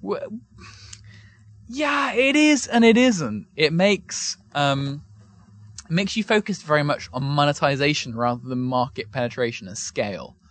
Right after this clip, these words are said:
And that makes the process of scale slower. Uh, there's an argument to be made that, you know, you build a product, you build scale, then you monetize.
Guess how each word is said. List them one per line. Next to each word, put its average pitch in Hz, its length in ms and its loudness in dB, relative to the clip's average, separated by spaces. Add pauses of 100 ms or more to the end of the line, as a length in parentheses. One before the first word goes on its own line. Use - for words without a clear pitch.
(680)
And 123 440 2 (100)
that 139 200 2
makes 143 260 -4
the 127 100 -10
process 170 880 2
of 90 100 -8
scale 92 460 -2
slower. 113 580 -4 (520)
Uh, 117 140 0
there's 127 160 0
an 151 60 0
argument 147 460 2
to - 40 -16
be 120 100 -4
made 110 460 -2
that, 110 480 -6
you 110 80 -10
know, 98 60 -8
you 95 260 -8
build 196 200 8
a - 20 0
product, 117 560 0 (340)
you 117 80 -18
build 151 280 6
scale, 101 540 -2 (320)
then 117 160 0
you 117 60 2
monetize. 92 720 -4